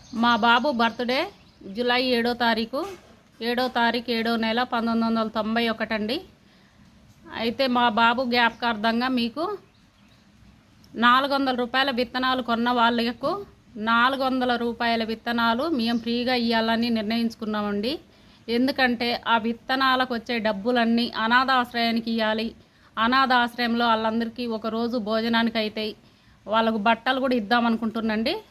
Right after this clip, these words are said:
బట్టలు, భోజనానికి, ఆ, ఒక రెండు బెడ్‌షీట్లు ఇలాంటివన్నీ కొనిద్దాం అనుకుంటున్నాను ఈ డబ్బులతో. మీరు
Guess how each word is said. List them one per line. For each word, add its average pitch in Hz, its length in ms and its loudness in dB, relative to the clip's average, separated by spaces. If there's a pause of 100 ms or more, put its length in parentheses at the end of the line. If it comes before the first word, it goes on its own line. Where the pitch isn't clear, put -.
(260)
బట్టలు, 220 640 -2 (240)
భోజనానికి, 233 840 0 (680)
ఆ, 220 140 0
ఒక 226 200 0
రెండు 220 240 0
బెడ్‌షీట్లు 226 560 -2
ఇలాంటివన్నీ 233 760 0
కొనిద్దాం 226 480 -2
అనుకుంటున్నాను 220 760 -2 (140)
ఈ 233 140 -4
డబ్బులతో. 220 540 0 (540)
మీరు 285 460 2